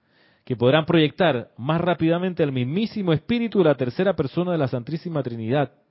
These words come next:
el Espíritu Santo, rese-, representado en este planeta por el poderoso ser a quien ustedes conocen y aman como es nuestro Señor Mahachohan. Que sea como, que sea nuestro hábito,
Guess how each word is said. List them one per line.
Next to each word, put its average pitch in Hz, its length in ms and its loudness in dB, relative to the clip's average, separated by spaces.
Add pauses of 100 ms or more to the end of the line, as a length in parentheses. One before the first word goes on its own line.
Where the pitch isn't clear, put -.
(140)
el 113 140 -4
Espíritu 143 440 -2
Santo, 117 480 -6 (560)
rese-, 110 340 -6
representado 127 680 0
en 147 60 0
este 151 180 -2
planeta 147 500 -4
por 120 140 -4
el 107 100 -2
poderoso 117 420 0
ser 151 320 -2 (360)
a 113 100 -8
quien 110 160 -6
ustedes 131 340 -4
conocen 127 480 -4
y 117 120 -2
aman 120 340 -4
como 107 240 -6
es 113 160 -2
nuestro 110 300 -4
Señor 120 440 -2 (300)
Mahachohan. 95 680 -8 (4000)
Que 135 120 -2
sea 160 200 0
como, 143 320 -4
que 127 120 -4
sea 147 160 -2
nuestro 131 280 0
hábito, 101 360 -4